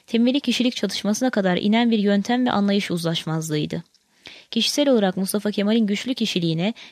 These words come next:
yöntemsel olarak da ödün vermez tepeden inmeci laik devrimciliğine ayak uyduramıyorlardı. Aslında aşağıdaki satırlar durumu oldukça güzel yansıtır. Atatürk'ün Söylev'deki anlatışıyla milli mücadeleye beraber başlayan yolculardan bazıları kendi fikriyat ve ruhiyatının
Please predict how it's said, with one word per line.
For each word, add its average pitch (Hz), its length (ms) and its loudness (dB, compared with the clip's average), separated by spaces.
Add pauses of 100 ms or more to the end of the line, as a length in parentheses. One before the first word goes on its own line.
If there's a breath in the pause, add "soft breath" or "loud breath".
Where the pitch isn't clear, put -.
yöntemsel 220 540 0
olarak 214 340 0
da - 160 0
ödün 214 260 2
vermez 220 360 2
tepeden 220 340 2
inmeci 180 380 2
laik 226 240 4
devrimciliğine 180 580 0
ayak 208 280 0
uyduramıyorlardı. 165 840 -2 (640 loud breath)
Aslında 214 380 2
aşağıdaki 208 420 0
satırlar 196 580 -2
durumu 214 240 2
oldukça 220 340 0
güzel 190 300 2
yansıtır. 165 500 -2 (520 loud breath)
Atatürk'ün 269 480 2
Söylev'deki 226 580 4
anlatışıyla 196 640 0
milli 220 320 4
mücadeleye 185 640 2
beraber 196 420 4
başlayan 170 420 0
yolculardan 180 680 2
bazıları 190 520 2 (280 loud breath)
kendi 233 300 4
fikriyat 233 480 -2
ve 202 60 2
ruhiyatının 196 680 2